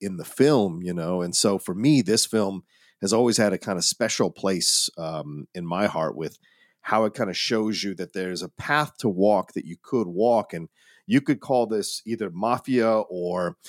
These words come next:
gangs in the inner cities or whatever's going on in Latino countries or things of that nature. Like, there is always, uh, the tendency or the impulse or the possibility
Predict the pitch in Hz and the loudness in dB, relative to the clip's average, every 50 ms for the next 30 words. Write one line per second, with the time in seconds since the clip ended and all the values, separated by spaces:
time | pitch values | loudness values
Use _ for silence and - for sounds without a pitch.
0 | - - _ 85 87 - 117 123 127 127 127 123 101 113 120 120 120 113 117 117 | -20 -20 _ -8 -2 0 2 4 4 4 2 4 4 4 4 6 6 6 6 6
1 | 117 117 - - - 120 110 117 117 117 117 117 117 110 - - - 104 95 87 | 6 4 4 4 4 4 4 4 2 2 2 0 0 -2 -4 -6 -6 -6 -6 -4
2 | 90 90 90 92 90 92 85 98 101 107 113 120 117 120 113 - - 113 113 113 | -4 -2 -2 -2 -2 -2 -2 0 0 2 2 2 2 0 0 2 2 4 4 4
3 | 110 110 107 107 110 110 107 104 95 92 98 - - 107 98 90 82 - - 117 | 6 6 6 6 6 4 4 2 2 2 0 0 0 -4 -4 -4 -4 -4 -4 -4
4 | 123 - - 131 127 127 123 110 - 95 90 82 - - 113 110 101 110 110 104 | -2 0 2 4 6 6 4 4 2 -2 -2 -4 -6 -8 -8 -4 0 0 2 2
5 | 85 87 104 120 127 - - 107 98 95 90 - - - - - - _ _ _ | 2 2 2 2 2 2 2 0 0 0 -2 -4 -8 -20 -20 -20 -20 _ _ _
6 | - 82 110 131 139 135 127 113 - - 123 135 143 143 151 147 135 113 107 101 | 0 2 4 6 6 6 4 2 0 2 4 4 6 6 6 6 6 4 2 -2
7 | - - - 107 107 98 95 95 - _ - 92 101 95 - - - - 185 175 | -6 -6 -4 -2 0 0 0 -2 -4 _ -8 -6 -6 -6 -6 -4 -2 2 2 4
8 | 156 147 139 127 - - 123 113 101 87 82 - - 110 113 107 - 107 104 101 | 4 4 2 2 4 4 6 6 4 4 0 -2 -4 -2 -2 0 0 0 0 0
9 | - 98 85 85 - - - 85 82 - - 80 76 - 151 202 240 214 156 127 | 0 -4 -6 -8 -8 -4 -4 -4 -4 -4 -6 -8 -4 0 2 2 4 4 2 2
10 | 107 101 - | 0 -2 -4